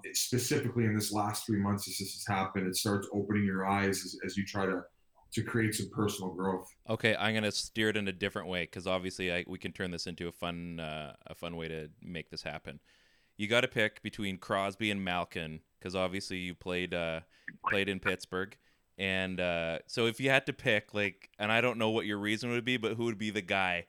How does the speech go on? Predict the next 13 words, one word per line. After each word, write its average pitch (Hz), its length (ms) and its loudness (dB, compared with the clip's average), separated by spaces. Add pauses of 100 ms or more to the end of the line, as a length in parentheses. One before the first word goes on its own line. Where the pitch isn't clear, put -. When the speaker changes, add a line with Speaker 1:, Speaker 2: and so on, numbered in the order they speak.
Speaker 2:
between 95 340 -6
<laughs> - 40 -12
Crosby 107 480 -4
and 92 100 -6
Malkin? 85 420 -8 (460)
Two 120 320 4
absolute 104 680 2 (220)
superstar, 95 1000 0
eventual 95 540 -2
Hall 85 260 -2
of 82 60 -8
Famers. 80 400 -6
Like, 87 220 -2